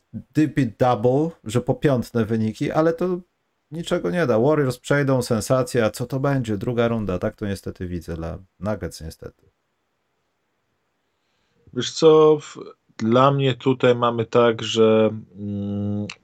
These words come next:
Speaker 2: pierwsza rzecz to jest to, że, żeby pokonać Warriors, tych Warriors i ogólnie tych Warriors, żeby pokonać ich od siedmiu lat jakiś, musisz, y,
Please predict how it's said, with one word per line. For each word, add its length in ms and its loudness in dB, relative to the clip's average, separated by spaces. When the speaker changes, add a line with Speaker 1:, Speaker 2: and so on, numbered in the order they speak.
Speaker 2:
pierwsza 400 6
rzecz 460 0
to 120 2
jest 260 2
to, 180 6
że, 380 4
żeby 180 -2
pokonać 480 0
Warriors, 640 4
tych 220 -4
Warriors 500 4
i 60 2
ogólnie 340 0
tych 140 0
Warriors, 420 6
żeby 240 2
pokonać 340 -2
ich 60 -4
od 140 2
siedmiu 360 0
lat 200 4
jakiś, 440 -2
musisz, 640 2
y, 840 4